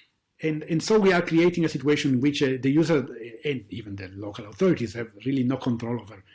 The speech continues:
what's happening about the data. And, uh, the most recent, uh, cases that created concerns, uh, again, were high-profile situations like, uh, last year's coronavirus apps, when Google and Apple basically decided for everyone, for all European countries, how this sh-, should be made,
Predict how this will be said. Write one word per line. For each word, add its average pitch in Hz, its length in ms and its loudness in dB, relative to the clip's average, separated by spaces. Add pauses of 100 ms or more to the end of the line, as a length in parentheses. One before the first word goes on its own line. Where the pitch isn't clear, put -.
(160)
what's 135 260 -4
happening 104 340 -8
about 95 300 -12
the 87 80 -12
data. 123 300 -4 (1300)
And, 131 280 2
uh, 127 240 -2
the 143 180 -2
most 165 240 0
recent, 175 500 2
uh, 135 100 0
cases 139 340 0
that 131 160 -4
created 151 280 0
concerns, 127 560 -2
uh, 127 160 -14
again, 147 520 0 (640)
were 127 160 2
high-profile 143 540 0
situations 135 520 -2
like, 123 300 0
uh, 120 40 -4
last 113 280 -8
year's 117 220 -8
coronavirus 143 800 0
apps, - 200 -12 (440)
when 123 220 2
Google 139 280 2
and 117 140 0
Apple 139 220 0
basically 120 420 -2
decided 120 500 -4
for 123 200 -8
everyone, 131 420 0
for 123 160 -6 (140)
all 113 200 -8
European 117 440 -4
countries, 113 380 -12
how 123 180 -2
this 113 320 -10
sh-, - 180 -18
should - 240 -10
be - 80 -18
made, 123 320 -6